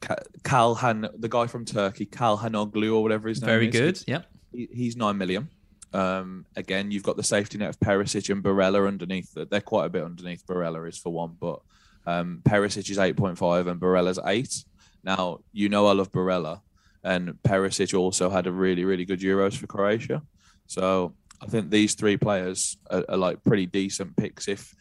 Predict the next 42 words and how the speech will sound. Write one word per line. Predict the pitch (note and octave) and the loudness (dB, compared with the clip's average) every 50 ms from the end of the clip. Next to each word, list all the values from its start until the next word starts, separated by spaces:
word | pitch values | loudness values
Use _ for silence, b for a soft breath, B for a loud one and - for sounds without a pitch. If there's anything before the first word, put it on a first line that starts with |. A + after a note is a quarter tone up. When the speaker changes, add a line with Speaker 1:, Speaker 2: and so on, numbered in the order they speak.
| b b b b | b b b b
Speaker 1:
if | G#2+ G#2 - - | -8 -6 -6 -2
you | G2+ G#2+ A2 | 0 0 2
land | G#2 G2+ G2 G2+ G2+ G2 G2+ G2+ F#2 | 4 4 2 2 0 -2 -4 -2 0
on, | F2+ F#2 G2 | 0 0 0
like, | F#2+ F#2 F#2+ - - - | -2 -4 -4 -6 -4 -2
this | G#2 G2 - - | -2 0 0 -2
price | - - G#2 G2+ G#2+ A2+ - | -2 2 4 4 4 4 2
point | - - A#2+ A2+ G2 | 0 0 0 0 0
needing | A2+ A2+ A2 A2+ A2 G#2+ | 0 0 0 0 -2 -4
for | - A2+ | -4 -6
your | G#2 G2+ G2+ | -2 0 2
eleventh | G2+ G2+ G2 G2 G2+ G2+ A#2+ A2+ | 2 2 2 2 0 -4 -2 -2
Speaker 2:
Mm. | A2 | 0
Speaker 1:
player, | G#2 G#2 G#2 A2 G#2 A2+ | 0 0 0 0 0 0
if | B2 - | -2 -2
that | - A2 - | -2 -2 0
makes | A#2 A#2 G#2+ - - | -2 -4 -4 -4 -4
sense. | C3 B2+ C#3 C#3+ - - - B B B B B | -2 -2 -2 -2 -4 -8 -8 B B B B B
I | B G#2 | B -2
think | - A2 F2 | 0 0 0
they're | G#2 G#2 G2+ | 2 2 2
all | G2 F#2+ | 2 2
decent | F#2 F#2+ F#2+ F2 - F2+ F2+ | 2 2 0 0 -2 -4 -6
options | E2+ - - - - F2 F2+ F#2 F#2+ | -6 -4 -4 -6 -6 -8 -10 -8 -8
at | - - | -8 -8
nine, | G2+ G2+ F#2+ F#2 F#2 F#2 F#2 | -6 -2 -2 0 0 -2 -2
eight, | F#2 F2 E2+ D#2 - - | -4 -6 -8 -10 -10 -8
eight | G2 F2+ - | -8 -8 -8
point | - - F2 E2+ | -8 -10 -10 -8
five | F#2 F2+ F2+ F2+ | -8 -8 -8 -10
and | F2 F2 | -10 -14
eight | F2 D#2+ - _ | -16 -16 -18 _
respectively. | - - - - - - - F#2 G2 F#2 F2+ - _ _ _ - | -18 -14 -12 -14 -14 -14 -20 -20 -20 -20 -20 -20 _ _ _ -8
Speaker 2:
Yep, | B2 D3+ - - - - _ - | -8 -8 -8 -10 -16 -20 _ -8
very | A#2+ A#2+ A#2 | -6 -4 -4
nice. | B2+ - F#2+ F#2 | -4 -4 -4 -4
Speaker 1:
Um, | F#2 F#2 F2+ F2+ F2+ - _ _ _ _ _ _ _ _ _ - | -6 -6 -8 -12 -16 -18 _ _ _ _ _ _ _ _ _ -6
and | G2 G2+ | -4 -4
Inter | G#2 G#2 G#2 - A#2 A2 G#2+ | -4 -4 -6 -6 -6 -6 -6
are | G#2+ A2 | -4 -6
in | G#2+ G#2 | -8 -10
a | - - - | -12 -14 -18